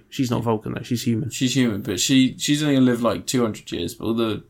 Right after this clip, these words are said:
Speaker 1: No, she'll live the same length as other humans.
Speaker 2: Yeah, like, two hundred years in Star Trek universe. It's like
Speaker 1: Uh,
Speaker 2: Lord of the
Speaker 1: by
Speaker 2: Rings.
Speaker 1: Next Generation,
Speaker 2: No.
Speaker 1: there's, like, some really old humans,
Speaker 2: Yeah.
Speaker 1: but
Speaker 2: But it's like, it's like, um, it's like Lord of the Rings rules. You know how, like,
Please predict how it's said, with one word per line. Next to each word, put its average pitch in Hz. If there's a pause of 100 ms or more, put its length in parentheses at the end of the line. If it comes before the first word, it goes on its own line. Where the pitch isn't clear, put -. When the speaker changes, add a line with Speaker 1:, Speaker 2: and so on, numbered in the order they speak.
(100)
Speaker 1:
No, 117
she'll 127
live 113
the 120
same 113
length 107
as 110
other 113
humans. 107
Speaker 2:
Yeah, 139
like, 110
two -
hundred 120
years 127
in 101
Star 95
Trek 98
universe. 101
It's 220
like 165
Speaker 1:
Uh, -
Speaker 2:
Lord 165
of 143
the 151
Speaker 1:
by 165
Speaker 2:
Rings. 196
Speaker 1:
Next 170
Generation, 143
Speaker 2:
No. 135
Speaker 1:
there's, 117
like, 117
some 113
really 110
old 107 (120)
humans, 110
Speaker 2:
Yeah. 175
Speaker 1:
but - (380)
Speaker 2:
But 160
it's 135
like, 151
it's 131
like, 135 (100)
um, 123
it's 120
like 139
Lord 131
of 120
the 123
Rings 123
rules. - (140)
You 131
know 131
how, 131
like, 120